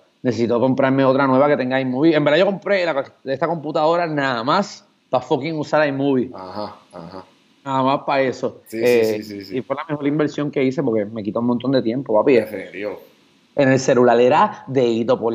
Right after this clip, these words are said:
Speaker 1: dedito,
Speaker 2: Sí,
Speaker 1: eh,
Speaker 2: no, sí, sí,
Speaker 1: dándole y
Speaker 2: sí,
Speaker 1: llevando
Speaker 2: sí,
Speaker 1: los
Speaker 2: sí.
Speaker 1: tips.
Speaker 2: No lo hice
Speaker 1: No.
Speaker 2: por setenta videos, pero todos los videos hice par así, era, era. Yo todavía hago mis previews de Instagram,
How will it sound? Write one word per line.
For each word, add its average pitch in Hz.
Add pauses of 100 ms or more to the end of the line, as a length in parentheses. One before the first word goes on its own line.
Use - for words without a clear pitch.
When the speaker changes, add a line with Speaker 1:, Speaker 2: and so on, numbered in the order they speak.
Speaker 1:
dedito, 170
Speaker 2:
Sí, -
Speaker 1:
eh, 110
Speaker 2:
no, 98
sí, 95
sí, 131
Speaker 1:
dándole 185
y 175
Speaker 2:
sí, 143
Speaker 1:
llevando 123
Speaker 2:
sí, -
Speaker 1:
los 151
Speaker 2:
sí. - (340)
Speaker 1:
tips. -
Speaker 2:
No 104
lo 107
hice 120
Speaker 1:
No. 127
Speaker 2:
por 143
setenta 135
videos, 127
pero -
todos 101
los 101
videos 101
hice 120
par 113 (340)
así, 95
era, 92
era. 101 (460)
Yo 123
todavía 160
hago 165
mis 139
previews 139
de 143
Instagram, 104